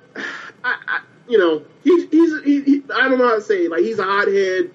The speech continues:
and, like, he's, he's a very talented hothead, but he's a hothead. I mean, and also, like, you know, it don't, it, to me, it don't really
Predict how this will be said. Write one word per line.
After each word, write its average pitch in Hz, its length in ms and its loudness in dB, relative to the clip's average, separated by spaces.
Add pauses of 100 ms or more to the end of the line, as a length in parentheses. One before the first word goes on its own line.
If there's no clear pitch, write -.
and, 156 720 0
like, 165 360 0
he's, 214 200 -4
he's 208 200 -2
a 170 100 4
very 208 300 2
talented 220 400 0
hothead, 190 400 -2
but 170 80 2
he's 170 140 0
a 151 140 -6
hothead. 139 440 -4 (2500)
I 262 60 -4
mean, 277 160 6
and 294 160 2
also, 277 340 2
like, 240 300 2
you 247 80 -6
know, 220 340 4
it 233 100 2
don't, 247 200 0
it, - 400 -8
to 233 120 -4
me, 285 220 2
it 262 40 2
don't 240 160 4
really 220 300 4